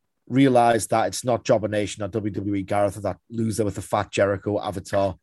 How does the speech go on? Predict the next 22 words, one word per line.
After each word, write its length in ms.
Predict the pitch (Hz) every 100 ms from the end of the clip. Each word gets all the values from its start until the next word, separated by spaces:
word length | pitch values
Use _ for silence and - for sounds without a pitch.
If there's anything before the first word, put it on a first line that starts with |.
| _ _ _ _
Um, 540 | 110 113 110 107 110 82
these 260 | 135 120 127
are 180 | 117 -
good 180 | 139 127
faith 380 | - 127 117
criticisms 880 | - 139 101 101 104 92 95 92 - - _ _
from 220 | 123 107
people 260 | 131 -
who 100 | 113
want 300 | 107 113 120
this 160 | 120 110
to 100 | -
be 120 | 101
better 580 | 87 - 117 71 82 80 _ _ _ _ -
and, 580 | 107 104 104 98 95 - _
um, 480 | 95 98 95 92 92 -
hold 340 | 92 113 104
it 120 | 95
to 200 | - 113
a 60 | 95
high 220 | 101 101
standard. 540 | 90 110 104 101 101